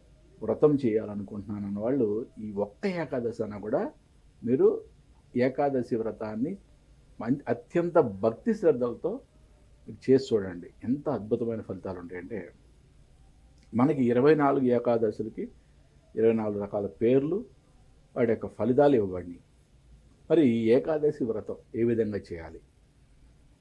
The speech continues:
అంటే, ఏకాదశి వ్రతం అంటేనే నక్తము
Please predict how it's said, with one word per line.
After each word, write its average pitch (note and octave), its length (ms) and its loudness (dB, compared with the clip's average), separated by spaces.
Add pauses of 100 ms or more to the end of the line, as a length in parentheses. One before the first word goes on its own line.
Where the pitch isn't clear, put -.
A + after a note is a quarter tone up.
(140)
అంటే, E3 140 0 (180)
ఏకాదశి D3+ 600 0 (100)
వ్రతం A#2+ 380 -2
అంటేనే B2 400 0 (1400)
నక్తము A2 440 0